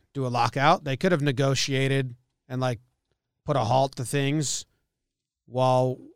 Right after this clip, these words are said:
they were negotiating, and then I still could use my trainer that I've been working with. But because M L B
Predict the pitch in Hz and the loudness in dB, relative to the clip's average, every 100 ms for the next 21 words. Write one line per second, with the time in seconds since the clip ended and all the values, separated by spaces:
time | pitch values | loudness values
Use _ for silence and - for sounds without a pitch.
0 | _ 135 131 127 123 135 127 143 135 143 | _ -4 -2 -2 -2 0 0 0 0 0
1 | 165 185 151 135 147 151 - - 160 - | 0 -2 -4 0 2 0 0 0 0 2
2 | 156 147 156 135 143 143 226 247 107 - | 0 2 2 0 -2 2 2 2 0 -8
3 | _ _ _ _ _ _ _ _ _ 131 | _ _ _ _ _ _ _ _ _ -4
4 | 131 131 _ _ _ 123 147 156 143 - | -4 -4 _ _ _ -2 0 0 -2 -10
5 | _ _ 175 220 139 98 - 139 135 156 | _ _ 0 2 0 -6 -6 -6 -2 2
6 | 160 139 151 156 151 196 175 | 2 2 0 2 4 6 6